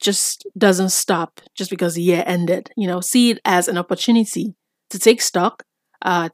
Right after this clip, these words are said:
to regroup, and to keep it moving. As always, feedback is important. We'd like to hear from you, so be sure to follow us on all of our social media handles. We are at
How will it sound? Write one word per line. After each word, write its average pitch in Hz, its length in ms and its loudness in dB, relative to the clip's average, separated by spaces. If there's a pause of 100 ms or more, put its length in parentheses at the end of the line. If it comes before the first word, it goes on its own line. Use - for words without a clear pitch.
(120)
to 175 360 -4 (520)
regroup, 196 500 2 (400)
and 214 140 0
to 247 60 0
keep 262 160 4
it 277 80 6
moving. 254 480 2 (720)
As 220 120 6
always, 254 800 8 (260)
feedback 202 400 -4
is 185 80 -12
important. 233 600 -2 (300)
We'd 190 120 6
like 190 280 6
to 185 60 -6
hear 180 180 2
from 180 180 -6
you, 180 300 -4
so 180 200 -2
be 180 80 -6
sure 196 220 -2
to 190 100 -8
follow 226 360 6
us 196 200 2 (480)
on 196 80 -4
all 233 200 6
of 208 120 4
our 175 140 2
social 180 420 -6
media 175 280 -6
handles. 170 460 -4
We 180 160 -2
are 170 140 -2
at 170 140 -4